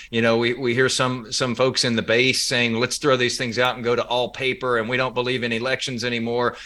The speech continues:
And now you've got to get in there and figure out how to make everybody believe in, in elections.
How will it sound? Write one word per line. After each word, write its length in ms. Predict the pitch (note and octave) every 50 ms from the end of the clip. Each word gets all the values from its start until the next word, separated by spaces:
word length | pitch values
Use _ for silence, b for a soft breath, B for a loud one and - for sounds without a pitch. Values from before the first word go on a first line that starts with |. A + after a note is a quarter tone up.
| B B
And 160 | - B2+ A#2+
now 140 | B2+ B2+ B2
you've 280 | A#2+ G#2+ A2+ C#3+ E3 C#3
got 160 | D#3 C3+ A#2+
to 100 | A2+ A2+
get 120 | A2+ A#2+
in 180 | A#2+ A#2+ A#2 A#2
there 160 | A#2+ A#2 A2+
and 80 | G#2+ -
figure 260 | - B2+ A2+ A2+ A#2+
out 220 | A#2+ A#2 A#2 -
how 140 | - A#2+ B2
to 80 | A#2 A2+
make 260 | A2+ A#2 A#2+ A#2 -
everybody 480 | B2 A2+ A#2 A2+ F#2+ B2 A#2+ A2+ A2+ A2+
believe 420 | A#2 A2+ G#2+ A#2 B2+ B2 A#2+ G#2+ A#2
in, 180 | A2+ A2 A2 A2
in 300 | - B2 G#2+ G#2+ G#2 G2+
elections. 680 | A2 G#2+ A2 A#2+ C3+ C#3 - - - G#2+ F#2 F2 B